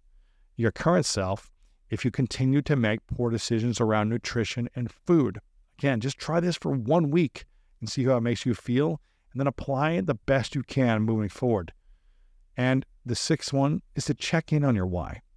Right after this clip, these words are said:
Get clear on the meaningful mission and reflect on it consistently in your re-, relationships, in your wellness, and in your career or business. What do I want?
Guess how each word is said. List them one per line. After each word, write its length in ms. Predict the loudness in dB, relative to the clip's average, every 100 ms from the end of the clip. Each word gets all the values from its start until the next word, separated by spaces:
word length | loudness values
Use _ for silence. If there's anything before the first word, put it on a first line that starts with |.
| _ _ _ _ _ -2
Get 140 | -2 0
clear 340 | 0 2 4
on 80 | 2
the 80 | 2
meaningful 380 | 2 0 0 0
mission 480 | 0 0 -2 -2 -6 -2
and 220 | 0 0 -2
reflect 560 | -6 -6 -2 -2 0
on 160 | 0 0
it 160 | -2 -8 _ _ -20 _ -4
consistently 920 | -4 -2 0 0 0 -2 -4 -6 -14 _ _ _ _ -20 _ _ _ _
in 160 | 0 2
your 100 | 2
re-, 260 | 2 0 -2 -4
relationships, 920 | 2 2 2 0 0 0 0 -8 -12 _ _
in 100 | -4
your 100 | -2
wellness, 560 | 0 2 2 0 -2 -8 _ -4
and 80 | -2
in 80 |
your 120 | 0 -2
career 440 | -2 2 4 4
or 220 | 0 -4
business. 640 | -2 -2 -2 -6 -8 -10 -12 _ _ -20 -4
What 120 | 2
do 100 | 4
I 60 | 4
want? 400 | 2 0 -2